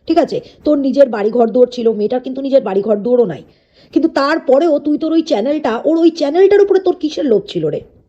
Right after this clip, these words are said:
হ্যাঁ, ওর ওই চ্যানেলটাকে তুই কি করে বরবাদ করতে পারলি? তোর একটুও, মানে, খারাপ লাগলো না রে? তারপরে আরও তো অনেক কিছু আছে। মেয়েটাকে তুই ফোন করিয়ে, অন্য অন্য তোর নাং ভাতারগুলোকে দিয়ে ফোন করিয়ে মেয়েটাকে তুই ধমকিও দিয়েছিস,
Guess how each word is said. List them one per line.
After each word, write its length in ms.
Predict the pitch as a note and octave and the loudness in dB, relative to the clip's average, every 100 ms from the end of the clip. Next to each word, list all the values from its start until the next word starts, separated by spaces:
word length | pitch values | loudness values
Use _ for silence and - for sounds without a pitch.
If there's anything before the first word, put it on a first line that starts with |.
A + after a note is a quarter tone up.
| _ - | _ -6
হ্যাঁ, 160 | B3 - _ _ _ _ - | -6 -6 _ _ _ _ 0
ওর 100 | A#3+ | 2
ওই 80 | D#4+ | 2
চ্যানেলটাকে 640 | - G#3 C4+ E4 F4+ F#4 | 2 0 0 -2 0 2
তুই 140 | F#4 | 2
কি 140 | F4 E4 | 2 2
করে 160 | E4 | 2
বরবাদ 320 | C4+ A#3+ G#3+ - | 4 2 2 -4
করতে 200 | G3+ F#3 | -4 -2
পারলি? 240 | F3 E3+ | -4 -4
তোর 160 | B3 C4 | -2 -2
একটুও, 440 | A3+ - D4+ D#4+ - _ - | -2 -2 -2 -2 -6 _ -6
মানে, 200 | C#4+ D4+ - - - | -4 -4 -6 -16 -16
খারাপ 360 | - C4 C#4+ | -8 -6 -6
লাগলো 300 | E4+ D#4+ D#4+ | -6 0 0
না 100 | G3 | 0
রে? 140 | F3 D#3 _ _ _ _ _ _ | -4 -8 _ _ _ _ _ _
তারপরে 520 | B3 C#4+ E4+ B3 B3 E4 | -2 0 0 4 4 4
আরও 220 | G#3 B3 | 2 0
তো 100 | F4 | 0
অনেক 220 | D4 D4+ | -4 -2
কিছু 220 | E4+ E4 | -2 0
আছে। 360 | C4+ B3+ F#3+ D#3 | -2 -2 -6 -6
মেয়েটাকে 320 | F#3+ B3 C4 | -6 -6 -4
তুই 120 | C#4+ | -6
ফোন 280 | - G3+ C4 | -6 -6 -2
করিয়ে, 440 | B3+ A#3 C#4+ G3+ - - - | 2 2 4 2 0 -6 2
অন্য 220 | A#3 C4+ | 4 4
অন্য 220 | C#4 C#4+ | 2 0
তোর 200 | C#4+ C#4 | 2 0
নাং 220 | A3+ B3 | 0 -4
ভাতারগুলোকে 540 | B3+ C4+ C#4 C#4 C#4 C4+ | -4 -4 -2 0 0 0
দিয়ে 160 | C#4+ | -4
ফোন 280 | C#4+ A3+ C4+ | -2 -2 0
করিয়ে 320 | C#4+ C#4 C4 | 0 4 4
মেয়েটাকে 280 | A#3 A#3 C4 | 2 -4 -6
তুই 120 | C#4+ | -4
ধমকিও 380 | G#3+ G#3 A#3+ C#4+ | -4 -4 -2 0
দিয়েছিস, 380 | A#3 G3 F3 | 2 0 -2